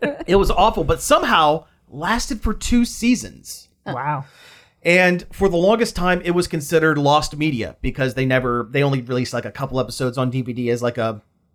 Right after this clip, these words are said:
Speaker 1: Mill Creek, like, you know, throwaway.
Speaker 2: Print on demand.
Speaker 1: Not, e-, yeah, just kinda
Speaker 2: <laughs>
Speaker 1: something like that.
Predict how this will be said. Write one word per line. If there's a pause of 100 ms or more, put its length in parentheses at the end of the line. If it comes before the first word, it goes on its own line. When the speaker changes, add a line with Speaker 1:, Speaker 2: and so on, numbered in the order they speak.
Speaker 1:
Mill
Creek, (100)
like, (480)
you
know,
throwaway.
Speaker 2:
Print
on
demand. (160)
Speaker 1:
Not,
e-,
yeah,
just
kinda
Speaker 2:
<laughs>
Speaker 1:
something
like
that.